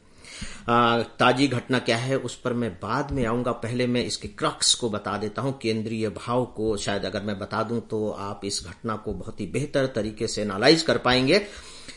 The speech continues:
देखिए, होता क्या है कि हम सब अपने जीवन में जो काम करते हैं वो सफलता प्राप्त करने के लिए करते हैं और यह कोई गुनाह नहीं है, ऐसा होना ही चाहिए,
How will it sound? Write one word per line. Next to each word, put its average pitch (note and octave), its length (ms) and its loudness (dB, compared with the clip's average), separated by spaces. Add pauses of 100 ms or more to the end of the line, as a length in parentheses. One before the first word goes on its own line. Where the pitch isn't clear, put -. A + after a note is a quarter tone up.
(140)
देखिए, G3+ 260 10
होता F3 260 4
क्या F3+ 160 4
है F3 160 4
कि D#3+ 280 4
हम D3 300 2
सब C#3+ 440 0
अपने B2 300 0
जीवन A#2 380 -2
में A#2 200 0
जो G#2 100 -6
काम D3 460 0
करते A2+ 440 -2
हैं A#2+ 120 -4
वो G#2+ 140 -4
सफलता C3+ 680 -2
प्राप्त G#2 500 -6
करने G2+ 300 -6
के G2 160 -8
लिए G2 160 -6
करते G2+ 360 -6
हैं B2 100 0
और B2+ 140 2
यह A2+ 160 0
कोई G#2 260 -6
गुनाह G2+ 440 -6
नहीं A#2 300 0
है, C#3 220 0
ऐसा G2+ 180 -6
होना F#3+ 300 2
ही A2+ 120 0
चाहिए, G#2+ 460 -4